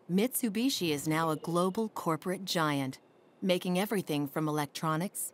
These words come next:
to automobiles. Although it's only a small part of its mammoth parent company, Mitsubishi's automotive division has managed to produce cars that have become part of racing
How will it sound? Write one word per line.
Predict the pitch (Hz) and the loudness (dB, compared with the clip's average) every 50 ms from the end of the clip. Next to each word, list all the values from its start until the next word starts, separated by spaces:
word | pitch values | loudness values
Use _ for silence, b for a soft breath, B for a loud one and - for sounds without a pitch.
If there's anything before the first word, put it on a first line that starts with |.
| _ _ _ | _ _ _
to | - - - | -14 -6 -4
automobiles. | 233 214 220 233 240 240 240 208 262 269 240 180 151 143 139 131 - - - - _ _ _ - - _ - - _ _ _ - - | -2 2 4 4 4 4 4 4 4 2 4 2 2 0 -2 -2 -4 -6 -8 -10 _ _ _ -20 -20 _ -20 -20 _ _ _ -6 -4
Although | 170 165 165 165 165 | -2 0 2 2 2
it's | 165 - | 2 2
only | 175 160 160 156 147 | 0 0 2 0 0
a | 143 | 0
small | - - - 185 185 214 240 233 | -2 0 2 2 4 4 2 2
part | - 175 156 151 | 2 2 2 2
of | 151 139 | 2 0
its | 156 - - - | 0 -2 0 0
mammoth | 160 160 175 170 156 147 - - | 2 2 2 2 0 -2 -2 -2
parent | 170 175 185 190 170 156 | 0 0 2 0 0 0
company, | - 156 143 139 - 147 143 139 139 139 - - _ _ _ _ _ | 0 0 0 0 0 0 0 0 -2 -4 -8 -18 _ _ _ _ _
Mitsubishi's | 214 214 233 233 - 262 240 190 220 214 208 - - 220 202 - - | 2 2 2 2 2 0 0 0 0 -2 -2 0 -2 -2 -2 0 -2
automotive | 220 208 247 262 247 233 233 262 262 214 156 | -2 2 4 6 6 6 6 4 4 2 2
division | - 156 143 151 147 139 - 147 139 139 | 0 0 2 2 0 2 2 2 2 2
has | 143 151 156 151 - | 2 2 0 -2 0
managed | 165 160 170 185 202 196 185 - - | 0 2 2 2 2 0 -2 -2 -4
to | 170 139 | -4 -2
produce | - 160 143 175 190 214 208 - | -2 -2 0 0 -2 -2 -2 -4
cars | - - 196 190 190 196 208 196 | -4 -2 0 2 2 0 -2 -2
that | - - 165 | -4 -2 -2
have | 160 156 - | -2 -2 -2
become | 185 170 - 180 170 160 | -6 -2 -2 -2 -2 0
part | - 170 160 151 | 0 0 0 0
of | 139 147 | -2 -4
racing | 147 151 175 208 220 - - 240 226 226 233 226 | -2 0 0 0 0 -2 -2 -2 0 0 -2 -4